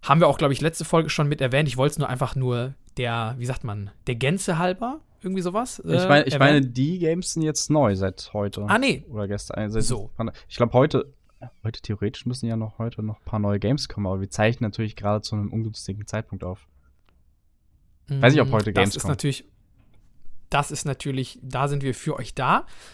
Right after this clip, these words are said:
Speaker 1: Wir haben aber
Speaker 2: Mhm.
Speaker 1: natürlich auch, äh, <laughs> genug Games, über die wir diese Folge reden können.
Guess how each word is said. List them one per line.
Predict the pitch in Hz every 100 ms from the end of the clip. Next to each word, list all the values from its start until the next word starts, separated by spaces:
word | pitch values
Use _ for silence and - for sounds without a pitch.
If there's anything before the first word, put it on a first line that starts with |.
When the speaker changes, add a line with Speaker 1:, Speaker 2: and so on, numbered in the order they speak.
| -
Speaker 1:
Wir | 139 -
haben | 156 220
aber | 131 117
Speaker 2:
Mhm. | 117
Speaker 1:
natürlich | - 123 117 -
auch, | 123 127 - -
äh, | 135 131 127 123 123
<laughs> | 185 156
genug | - 143 160 226 -
Games, | 135 139 165 175
über | 151
die | 143
wir | 139
diese | 135 131
Folge | 139 127
reden | 131 147 120
können. | 123 131